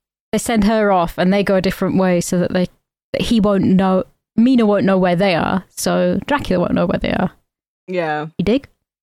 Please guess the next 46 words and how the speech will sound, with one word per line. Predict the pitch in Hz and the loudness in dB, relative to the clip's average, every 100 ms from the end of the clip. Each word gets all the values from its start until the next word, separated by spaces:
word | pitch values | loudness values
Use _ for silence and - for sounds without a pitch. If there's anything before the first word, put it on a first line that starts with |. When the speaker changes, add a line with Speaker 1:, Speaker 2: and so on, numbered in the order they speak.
| _ 208 | _ -4
Speaker 2:
Yeah, | 185 160 | -2 0
I | 233 | -2
dig. | 214 226 175 156 | -2 -2 -2 -2
I | 214 | -6
dig. | 196 202 208 147 | -4 -2 0 -2
Speaker 3:
You | |
Speaker 1:
You | 131 | 0
Speaker 3:
dig? | 254 285 349 - _ | 2 2 0 -2 _
Speaker 1:
dig? | - 381 359 269 - 226 381 - | -4 -2 0 0 0 0 0 0
Speaker 3:
<laughs> | |
Speaker 2:
I | - | -2
just | 247 320 - | -2 -4 -2
found | 254 233 | -2 0
it | 208 | 0
Speaker 1:
Um, | 190 | 2
Speaker 2:
hilarious | 233 170 170 160 139 - | 2 4 2 2 0 -2
when, | 170 175 170 165 - - | -4 0 0 -2 -4 -2
I | |
mean, | 254 262 | 0 2
he | 302 | 0
was | 294 302 | 0 -2
like, | 302 262 - | -2 -4 -4
she's | 269 247 - - | -2 -4 -6 -6
turning, | 247 226 226 220 214 208 | -4 -2 0 0 0 0
she's, | 196 214 202 196 180 185 | -2 -2 -2 -2 -4 -4
you | 190 | -2
know, | 180 180 170 165 170 _ _ _ _ | -2 -2 -2 -4 -8 _ _ _ _
I | - | -6
mean, | 196 208 | -2 -2
he's | 196 | -2
trying | 262 240 | -2 -2
to | |
protect | 185 175 170 160 | -4 -4 -4 -4
her, | 165 | -6
but | 160 156 156 | -6 -8 -10
she's | 165 | -6
also, | 165 156 147 | -4 -4 -2
like, | 147 147 - - _ _ _ _ - | -2 -4 -8 -20 _ _ _ _ -14
spying | - 165 160 160 156 | -4 -2 0 -2 -4
for | 170 | -4
the | 160 156 | -4 -2
enemy | 156 156 156 | -2 -2 -4
too. | - 170 147 | -4 -4 -2
But | 160 | 0
he's, | 175 202 | 0 0
like, | 226 | -2